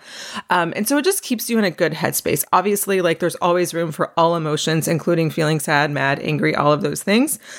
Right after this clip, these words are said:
But it's productive, right? Like, the, the group conversation, the group effort is productive so that, again, we're not just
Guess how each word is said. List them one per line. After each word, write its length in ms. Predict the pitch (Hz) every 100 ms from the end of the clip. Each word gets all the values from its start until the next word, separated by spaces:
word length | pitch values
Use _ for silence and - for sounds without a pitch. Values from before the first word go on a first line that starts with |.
| - - -
But 140 | 208
it's 120 | 220
productive, 640 | - 220 - 139 - - -
right? 180 | 151 -
Like, 160 | 156
the, 80 | 165
the 220 | 156 -
group 320 | 170 - 185 -
conversation, 760 | 190 165 160 160 151 165 156
the 80 | 151
group 360 | 143 156 156 -
effort 340 | 151 - 156
is 180 | - 151
productive 640 | - 160 151 143 - 143 135
so 220 | - 160
that, 280 | 156 143 - - - -
again, 280 | 151 165 156
we're 60 |
not 180 | 151 135
just 240 | 170 147